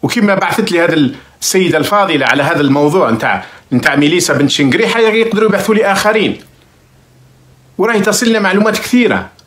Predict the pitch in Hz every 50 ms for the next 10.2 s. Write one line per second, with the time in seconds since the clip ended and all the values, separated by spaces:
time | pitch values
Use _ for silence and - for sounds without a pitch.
0 | _ _ _ - 208 214 208 214 - 196 226 220 208 214 208 - - 214 185 143
1 | 135 - 254 240 208 196 196 190 - - 175 170 190 196 - 175 165 170 202 220
2 | 196 180 190 185 - 175 185 196 226 226 - 127 - - - - - - _ _
3 | _ _ _ _ _ _ _ _ _ _ _ _ _ _ - 220 208 214 190 -
4 | 226 226 185 160 196 202 180 180 170 160 175 220 226 214 208 202 185 170 - -
5 | _ _ _ _ _ _ - 208 185 202 190 185 175 - - - - 202 170 127
6 | 98 80 - - _ _ _ _ _ _ _ _ _ _ _ _ _ _ _ _
7 | _ _ _ _ _ _ _ _ _ _ _ _ _ _ _ _ _ _ _ _
8 | _ _ _ _ _ _ _ _ _ _ _ _ - - 196 196 190 196 160 -
9 | 185 233 233 226 - 196 185 151 151 151 160 151 - 233 240 208 185 185 208 196
10 | 190 - - -